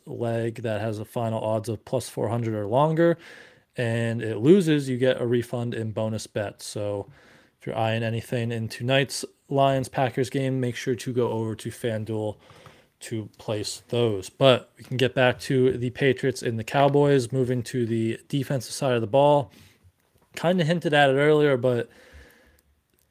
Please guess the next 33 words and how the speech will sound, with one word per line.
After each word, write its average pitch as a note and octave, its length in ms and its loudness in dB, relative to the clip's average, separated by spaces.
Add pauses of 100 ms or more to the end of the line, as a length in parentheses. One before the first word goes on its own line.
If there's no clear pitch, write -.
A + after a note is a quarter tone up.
(180)
it's C#3+ 220 -2
the - 100 -8
Mike F3+ 260 4
McCarthy D3+ 480 0
show F3 480 4
on, C3+ 440 0
on B2+ 120 2
offense E3 380 -4
now. F3 220 0
It's C3 200 -4
not C3 320 -2 (140)
Kellen D3 320 -2
Moore, D3 340 -2
right? C#3 160 0
He, B2+ 360 -2
he's B2 140 -4
over C3 280 2
in B2+ 60 -2
L B2+ 200 0
A B2 100 0
with B2 180 -4
the - 120 -20
Chargers, C3+ 540 -2
and A#2 320 -4 (320)
you're A2+ 120 -4
kinda D3+ 460 -2 (100)
seeing D#3 360 -2
the C#3+ 140 -2
impact, A2+ 500 -6
right? A#2+ 300 -4
Kinda D3 320 0
looks D3+ 320 2
like D#3 260 4